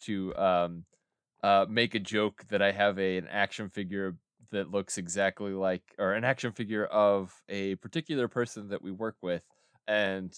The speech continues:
I had to give them a scowl and say, "Don't you, don't you say that about my, my Twitch." Don't, don't you say that about Mister Twitch Williams. He doesn't, he doesn't deserve that. <laughs>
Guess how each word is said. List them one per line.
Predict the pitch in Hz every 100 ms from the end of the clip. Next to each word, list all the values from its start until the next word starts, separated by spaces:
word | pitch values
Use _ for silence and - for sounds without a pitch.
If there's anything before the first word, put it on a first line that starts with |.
| -
I | 104
had | 107 92
to | 107
give | 101 95
them | 101 87
a |
scowl | 85 - 90 85 82
and | 82
say, | 95
"Don't | 87 117 -
you, | 82 _ -
don't | 110 95
you | 98
say | 92 82
that | 80
about | 80 82 -
my, | 80 80 80
my | 85 82
Twitch." | - 82 - - _ _ _ -
Don't, | 104 - -
don't | 110 98
you | 95
say | 85
that | 80 82
about | 80 85 73
Mister | 92 -
Twitch | - 90 -
Williams. | 90 90 87 87 - _ _ _ _
He | 165
doesn't, | 160 113 120
he | 139
doesn't | 127 95 90
deserve | 85 87 85 -
that. | 90 85
<laughs> | - - 175 185 165 175 139 170 170 - 160 - - 135 - - - -